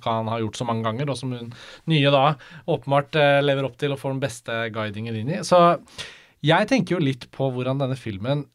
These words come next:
ikke føltes lang, men jeg visste jo at den var lang da den startet, mens da det var over så følte jeg, wow, det bare liksom fløt av gårde. Og ofte på musikaler, som ikke er en sjanger jeg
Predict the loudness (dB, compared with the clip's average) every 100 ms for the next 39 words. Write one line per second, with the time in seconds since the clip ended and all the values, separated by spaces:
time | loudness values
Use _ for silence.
0 | -12 -12 -10 -8 -2 -2 -4 -8 -2 -2
1 | -2 -6 -8 -2 2 4 2 -2 -4 -2
2 | -2 0 -2 -4 -6 -6 -4 -4 -2 -6
3 | -8 -18 _ _ -4 2 2 4 4 4
4 | -2 -2 -2 0 -2 -2 -4 -4 -8 -8
5 | -6 -4 -6 -8 -12 -10 -8 -8 -6 -8
6 | -6 -6 -8 -12 -20 -6 -2 -2 -2 _
7 | _ _ -6 -6 -4 -2 0 0 0 -2
8 | -4 -4 -2 -2 -2 -2 -2 -2 0 -2
9 | 0 0 0 -4